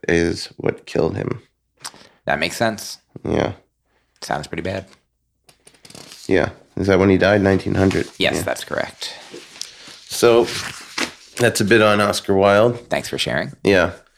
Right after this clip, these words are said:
Speaker 1: Uh, did any of that bring up anything for you, or?
Speaker 2: I mean, uh, I guess I'm grateful that we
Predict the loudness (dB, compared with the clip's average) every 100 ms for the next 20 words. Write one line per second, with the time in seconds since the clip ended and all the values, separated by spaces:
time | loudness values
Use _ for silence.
0 | _ -6 0 2 4 4 6 4 4 4
1 | 2 2 4 4 4 4 4 2 4 4
2 | 4 2 0 -4 -6 -18 -20 _ _ _
3 | 0 2 2 0 -2 -4 -6 _ _ _
4 | -2 2 2 2 2 0 -6 -16 -20 _
5 | -6 -2 -2 0 -2 -2 -4 -8 -4 -4
6 | 0 0 2 0 -2 -4 -4 -4 -8